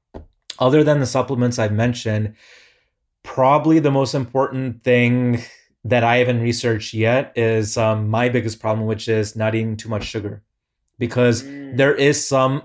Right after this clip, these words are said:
Speaker 1: acute effect on the immune system of a high level of sugar consumption.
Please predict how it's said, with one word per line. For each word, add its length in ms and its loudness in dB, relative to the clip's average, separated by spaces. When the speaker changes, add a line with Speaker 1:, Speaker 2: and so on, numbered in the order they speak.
Speaker 1:
acute 580 -2
effect 640 -2
on 200 -2
the 60 -2
immune 260 -2
system 520 -4
of 180 -4
a 160 -4
high 240 -2
level 280 0
of 100 -4
sugar 280 -6
consumption. 680 -14